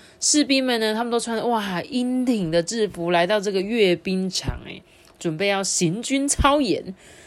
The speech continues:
行军结束之后呢，士兵们分组执行一些勤务哦。伙房兵啊，进入厨房准备伙食；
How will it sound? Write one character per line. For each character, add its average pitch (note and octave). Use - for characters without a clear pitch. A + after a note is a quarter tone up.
行 D4
军 D#4+
结 C4
束 C#4+
之 B3+
后 C4+
呢， A3
士 C4
兵 G#3+
们 F3+
分 G#3+
组 D3+
执 D3+
行 D#3+
一 D#3+
些 E3
勤 D3+
务 C#3+
哦。 C3+
伙 E3+
房 F3+
兵 F#3+
啊， D3+
进 F#3
入 F3
厨 F3+
房 A#3
准 C3+
备 F3+
伙 -
食； C#3+